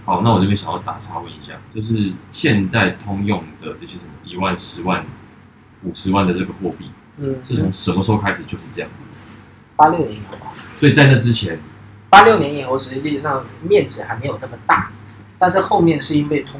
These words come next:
Speaker 2: 胀的原因。
Speaker 1: 哦。哦，好，那就你所知道的话，因为你，
Speaker 2: 啊哈。
Speaker 1: 你毕竟不是那个年代的人。
Speaker 2: 是。
Speaker 1: 我只想问你说，越南有没有曾经是一百块、一千块的时代？
Speaker 2: 有，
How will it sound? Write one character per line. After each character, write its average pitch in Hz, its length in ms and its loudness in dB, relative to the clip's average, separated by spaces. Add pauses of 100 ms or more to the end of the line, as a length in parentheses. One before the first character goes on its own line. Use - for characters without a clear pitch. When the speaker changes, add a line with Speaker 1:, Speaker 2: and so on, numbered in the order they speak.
Speaker 2:
胀 - 260 0 (220)
的 - 160 -10 (160)
原 101 60 -18 (160)
因。 110 80 -16
Speaker 1:
哦。 - 20 -16 (380)
哦， 107 40 6
好， 107 280 2
那 147 180 4 (160)
就 165 160 4
你 107 140 6
所 95 180 -2
知 - 140 -10
道 85 160 0
的 - 80 -4
话， - 140 -18 (180)
因 135 80 2
为 120 60 8
你， 110 80 8
Speaker 2:
啊 117 80 -2
哈。 113 100 -6 (120)
Speaker 1:
你 104 100 -2 (100)
毕 123 140 4
竟 113 100 4
不 98 80 -4
是 95 80 -6
那 101 80 -2
个 90 60 -6
年 80 160 -12
代 - 80 -8
的 - 60 -8
人。 - 80 -16 (140)
Speaker 2:
是。 - 260 -10 (280)
Speaker 1:
我 104 80 -2
只 104 80 4
想 104 100 0
问 107 100 4
你 90 80 0
说， 92 140 -4 (220)
越 156 120 6
南 95 120 2
有 85 80 -6 (100)
没 98 80 -4
有 87 140 -6
曾 85 220 -18
经 95 220 -6 (180)
是 104 260 -2
一 113 100 0
百 - 220 -6
块、 85 360 0 (220)
一 104 60 -10
千 95 240 -4
块 90 320 -4 (560)
的 90 80 -4
时 - 160 -12
代？ 71 160 -6 (100)
Speaker 2:
有， 117 340 0